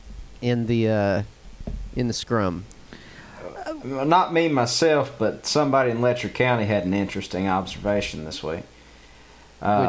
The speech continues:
Speaker 1: Which, which is?
Speaker 2: Dear Speak Your Piece,
Speaker 1: <laughs>
Speaker 2: go to YouTube where Ted Cruz delivers a huge coronavirus bombshell.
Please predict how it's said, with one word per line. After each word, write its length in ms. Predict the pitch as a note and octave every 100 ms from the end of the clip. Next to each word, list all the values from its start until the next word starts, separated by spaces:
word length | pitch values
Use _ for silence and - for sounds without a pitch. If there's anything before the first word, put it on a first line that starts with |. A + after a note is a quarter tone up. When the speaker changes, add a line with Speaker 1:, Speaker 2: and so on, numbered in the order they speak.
| D2
Speaker 1:
Which, 80 | C2+ - - - -
which 260 | B2+ A#2 -
is? 320 | G2 G#2 - - - - -
Speaker 2:
Dear 260 | D3 F#3 F#3+
Speak 420 | - - F#3 F3+
Your 100 | D3+
Piece, 800 | - E3 D3 A2 F2+ - - - F#5+ - - B3 - - -
Speaker 1:
<laughs> 720 | - - - - - - -
Speaker 2:
go 180 | D3+ A3
to 100 | G3
YouTube 960 | E3+ A3+ A#3 - D3+ C#3+ C#3+ D3 E3 D3
where 220 | A#2 A2+
Ted 420 | A2 F3+ F3 D3
Cruz 400 | - F#3 F3+ D3+
delivers 460 | C#3 C#3 D3 C#3 A2+
a 60 | A2
huge 460 | - E3+ E3+ -
coronavirus 920 | - F3 F3 E3 D3 D#3 D#3+ D#3+ -
bombshell. 760 | D#3 E3+ C#3+ A2 - F#2+ D2+ D#2+